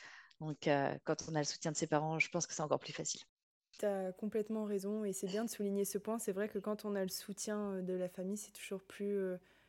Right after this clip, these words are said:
Speaker 2: plus simple de prendre son élan et de partir dans un pays à l'autre bout de, de l'Atlantique. Et alors, j'ai une petite question par curiosité. Est-ce que le, le site à l'époque et la façon de, du coup, p-, postuler, on va dire ça comme ça, de s'inscrire, était aussi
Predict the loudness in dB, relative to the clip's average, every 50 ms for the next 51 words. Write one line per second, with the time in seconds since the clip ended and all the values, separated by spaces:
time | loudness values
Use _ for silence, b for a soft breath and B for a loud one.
0 | b -8 -4 0 2 2 4 4 2 2 4 4 4 4 4 2 0 -2 0 0
1 | 0 2 4 4 4 4 2 0 -2 0 2 2 2 2 2 0 -2 -2 -2 -2
2 | -2 0 0 0 0 0 0 0 0 0 0 2 4 4 4 4 4 2 0 2
3 | 0 0 0 0 0 -2 -4 -6 _ _ -4 -2 -2 -2 -2 -2 -4 -2 -2 -2
4 | -4 b b b b _ _ -2 0 0 0 0 0 -2 -2 -2 -2 -2 -2 -2
5 | -2 -4 -6 -4 -2 -2 -2 -2 -2 -2 -2 0 0 0 -2 -4 -4 -4 -2 0
6 | 0 0 0 -2 -2 -2 -2 0 2 2 0 0 2 4 4 6 8 10 10 10
7 | 8 6 6 6 4 6 4 0 0 4 4 6 6 6 4 6 6 6 6 6
8 | 4 2 2 4 2 0 0 -2 -2 -4 -2 -2 -2 0 0 0 0 0 0 0
9 | -2 -2 -4 -6 -8 -6 -4 -2 -2 -2 0 -2 -2 -4 -6 -10 -14 -12 -10 -10
10 | -10 -4 -2 -2 -2 -2 0 0 2 2 2 2 2 0 0 0 -2 -2 -2 -4
11 | -2 -2 0 2 2 2 2 0 0 0 0 -2 -2 -2 -2 -2 -2 0 _ 0
12 | 0 0 -2 -2 0 2 4 4 2 2 2 2 2 2 2 2 0 0 0